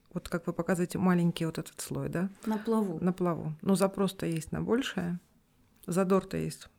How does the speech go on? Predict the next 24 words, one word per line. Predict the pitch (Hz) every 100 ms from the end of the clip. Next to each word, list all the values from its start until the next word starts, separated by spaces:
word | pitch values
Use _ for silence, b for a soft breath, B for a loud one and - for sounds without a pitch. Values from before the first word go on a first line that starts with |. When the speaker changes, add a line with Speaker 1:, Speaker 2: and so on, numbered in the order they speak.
| 262
Speaker 1:
идти | 202 - 180
дальше, | 196 240 - 185
задор-то | 180 190 190 -
есть | 160 165
с | -
этим | 185 160
разобраться. | 160 170 190 220 - - 185 B B B B B _ _ -
И |
что-то | 180 180 180
держит, | 175 202 214 202 - -
и | -
страхи | - - 165 -
эти | 156
держат. | 160 185 - 214 - _ B B B B _ _ -
И | -
они | 190
уже | 180 160
многие | 170 160 143
осознанные, | 165 - 208 214 208 196
но | 165
не | 165
отпущенные, | 165 - 143 - - - 156
не | - -
разобранные. | - - - 127 127 160